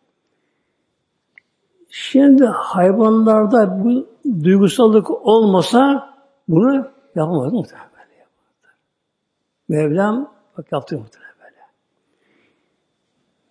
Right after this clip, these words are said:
Bir gün Bahattin Nakşibendi Hazretleri, Rahman Hazretleri, yanında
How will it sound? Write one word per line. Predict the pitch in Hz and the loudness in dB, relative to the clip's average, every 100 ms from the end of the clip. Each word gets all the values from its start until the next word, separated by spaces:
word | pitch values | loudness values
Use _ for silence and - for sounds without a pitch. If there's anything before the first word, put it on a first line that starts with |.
| - | -2
Bir | 165 226 | 0 4
gün | 214 208 247 - _ _ _ _ _ _ _ _ _ _ _ _ - 160 | 4 2 0 -6 _ _ _ _ _ _ _ _ _ _ _ _ -10 -4
Bahattin | 147 170 175 - 202 160 | 0 2 0 -2 -2 0
Nakşibendi | 160 - 185 | -2 -4 -4
Hazretleri, | 160 135 139 151 127 113 - _ _ - | -2 -2 -2 -2 -4 -6 -14 _ _ -12
Rahman | 143 131 | -10 -8
Hazretleri, | 123 127 - 143 196 247 - _ _ _ _ _ _ _ _ _ _ _ 165 | -8 -8 -6 -4 -2 -4 -10 _ _ _ _ _ _ _ _ _ _ _ -2
yanında | 175 190 185 185 180 240 | 0 0 0 2 0 -4